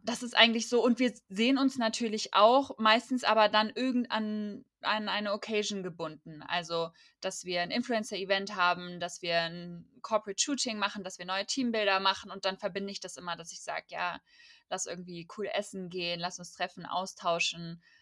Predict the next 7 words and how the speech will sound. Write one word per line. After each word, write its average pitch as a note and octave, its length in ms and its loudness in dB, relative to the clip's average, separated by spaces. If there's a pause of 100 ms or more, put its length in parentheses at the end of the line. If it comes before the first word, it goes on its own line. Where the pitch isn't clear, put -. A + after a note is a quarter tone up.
(200)
Aber F#3 240 4
so F3 100 -6
diese F3 300 -4
reinen G3 320 4
Teammeetings G#3 1080 -4 (300)
machen G3 300 -6
wir E3+ 400 0